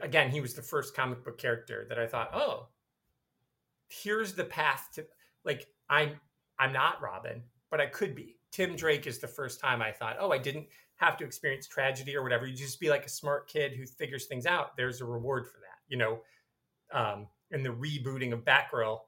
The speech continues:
of course, she's a ballerina and a gymnast and all these other things. She has photographic memory, which I don't have. But again, she's still just a normal, right? Her dad's a cop. You know, it's like she, you can just, like, you're rewarded for being smart, and her role is Oracle. You're kinda like, "Oh, I get, I get you."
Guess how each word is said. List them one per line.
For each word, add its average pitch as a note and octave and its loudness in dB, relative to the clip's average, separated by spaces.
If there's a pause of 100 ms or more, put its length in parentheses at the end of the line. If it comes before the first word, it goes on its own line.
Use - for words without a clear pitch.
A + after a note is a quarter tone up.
of B2 -14
course, B2 -6
she's A#2 -8
a A2+ -12
ballerina G#2+ -4
and G#2 -10
a G#2 -10 (200)
gymnast G#2 -10
and A2+ -10
all G2+ -6
these G#2 -14
other A2 -6
things. C3 -2 (400)
She - -12
has - -8 (100)
photographic A2+ -2
memory, A#2 2
which G#2+ -6
I G#2 -2
don't G#2 -6
have. E3+ -2 (260)
But F3+ 0
again, F#3 8
she's - -2
still C#3 4
just C#3+ 0
a B2+ 2
normal, A#2 0
right? C#3 6
Her D3 0
dad's C3 6
a C3 -4
cop. - 2 (260)
You D3+ 0
know, C3+ 6
it's B2+ -4
like B2 2
she, B2+ -4 (380)
you D#3 -8
can C3 -6
just, B2 -6
like, C3+ 4
you're C#3+ 0
rewarded C3 2
for C3 -2
being A2 -6
smart, D3 4
and C3 -10
her C#3 0
role B2+ 0
is A#2 2
Oracle. B2+ 0
You're A#2+ -8
kinda F3 -8
like, G#3 -8 (120)
"Oh, - -2 (160)
I F3+ -14
get, - -4 (340)
I - -2
get C4 -6
you." C#3 -4